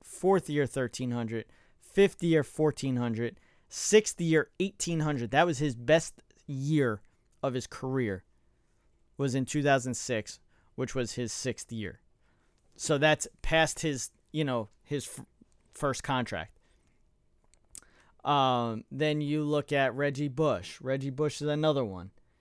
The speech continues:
You know, he never really had big, uh, you know, in New Orleans, he wasn't a big running back,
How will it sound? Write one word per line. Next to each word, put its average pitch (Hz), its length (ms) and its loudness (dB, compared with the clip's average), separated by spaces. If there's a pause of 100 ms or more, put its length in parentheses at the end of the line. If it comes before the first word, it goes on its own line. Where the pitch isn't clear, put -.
(640)
You 135 120 -2
know, 127 280 -2 (1500)
he 151 200 -2
never 160 360 4
really 165 320 6
had 143 480 4 (260)
big, 156 580 2 (520)
uh, 143 260 2
you 170 160 -2
know, 160 120 4
in 165 200 0
New 170 100 2
Orleans, 180 440 4
he 170 100 0
wasn't 160 380 2
a - 20 -4
big 139 400 0
running 135 380 -2
back, - 340 -12